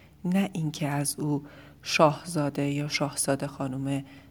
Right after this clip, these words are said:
رویاهات رو بسازی و بگی که «اشکالی نداره، الان زنگ نمیزنه، خودم درستش می‌کنم.» قبول کنی که او خودش اینجوریه و خودش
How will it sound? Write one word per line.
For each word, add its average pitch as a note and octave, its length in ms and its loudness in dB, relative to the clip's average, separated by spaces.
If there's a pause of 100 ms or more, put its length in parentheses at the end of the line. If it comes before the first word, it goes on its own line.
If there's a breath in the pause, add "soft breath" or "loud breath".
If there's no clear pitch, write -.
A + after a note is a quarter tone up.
رویاهات C#3 600 0
رو C3+ 140 -2
بسازی C#3 560 0
و C3 60 0
بگی C#3+ 480 -2
که D3 300 2 (680 loud breath)
«اشکالی F3 400 0
نداره، F3+ 560 0 (100)
الان D#3 280 0
زنگ F#3 320 0
نمیزنه، D3+ 600 -2
خودم G#3 360 0
درستش C#3+ 520 -4
می‌کنم.» D3 420 -8 (1120 loud breath)
قبول F#3 380 2
کنی D#3 380 -2
که - 280 -6
او E3+ 280 -2
خودش E3 720 0
اینجوریه D3+ 920 -2 (440 loud breath)
و D#3 60 -2
خودش D#3+ 800 0